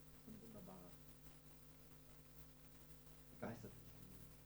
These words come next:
die, die Geschichte, wie, wie er Gott begegnet am, am brennenden Dornbusch und mit all seinen Fragen auch, ne? Er sagt, ja, "Ich bin gar nicht dazu in der Lage und wieso gerade ich?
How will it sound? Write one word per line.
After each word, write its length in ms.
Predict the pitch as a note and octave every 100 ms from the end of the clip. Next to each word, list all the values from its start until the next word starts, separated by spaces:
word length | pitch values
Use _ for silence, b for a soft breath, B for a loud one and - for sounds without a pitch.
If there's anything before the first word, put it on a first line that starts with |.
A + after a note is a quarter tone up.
| - - - - - - - - - - - - - - - - - - - - -
die, 60 | A#2+
die 100 | -
Geschichte, 400 | C3 C3 B2+ G#2+
wie, 320 | A#2 A#2 A#2 A2+
wie 80 |
er 100 | A2+
Gott 220 | A2 B2 A#2+
begegnet 500 | A#2 A#2 A2+ A2+ A2+ - -
am, 80 | - - - - -
am 540 | - - - - -
brennenden 360 | B2 B2 A#2+ A2
Dornbusch 540 | A#2+ B2+ A#2+ A2+ A2 -
und 120 | G2 - - - - - - - - - - - - -
mit 100 | C#3
all 160 | D#3+
seinen 180 | E3+ D#3
Fragen 380 | B2 C3+ F#3+ F#3+
auch, 200 | E2+ F2+ -
ne? 100 | - - - - - - - - - - - -
Er 180 | -
sagt, 140 | G#2+ A2 G#2+
ja, 100 | G#2+ G#2+ - - - - - - - - - - - - -
"Ich 40 |
bin 100 | -
gar 100 | A#2
nicht 160 | A#2+ B2
dazu 200 | A#2+ B2+
in 60 |
der 100 | A2
Lage 440 | A2 B2 A#2+ B2 A2
und 120 | G2+
wieso 200 | G#2+ A2
gerade 280 | A#2+ G#2+ A2 -
ich? 140 | C3+